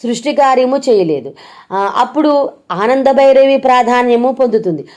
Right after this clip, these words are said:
అప్పుడు ఆనంద భైరవి శేషి అవుతుంది. అప్పుడు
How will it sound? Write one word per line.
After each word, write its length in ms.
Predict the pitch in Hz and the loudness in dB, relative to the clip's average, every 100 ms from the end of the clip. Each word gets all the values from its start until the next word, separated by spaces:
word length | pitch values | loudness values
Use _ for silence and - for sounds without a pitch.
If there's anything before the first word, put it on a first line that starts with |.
| - | -8
అప్పుడు 280 | 240 233 254 | -6 -2 0
ఆనంద 360 | 208 208 254 262 | 0 0 0 2
భైరవి 360 | 262 262 262 269 | 4 4 4 0
శేషి 520 | 262 208 208 214 220 | 0 0 0 -2 0
అవుతుంది. 400 | 202 180 165 143 - - | 0 -2 -6 -8 -14 -6
అప్పుడు 300 | 208 185 247 | -4 0 0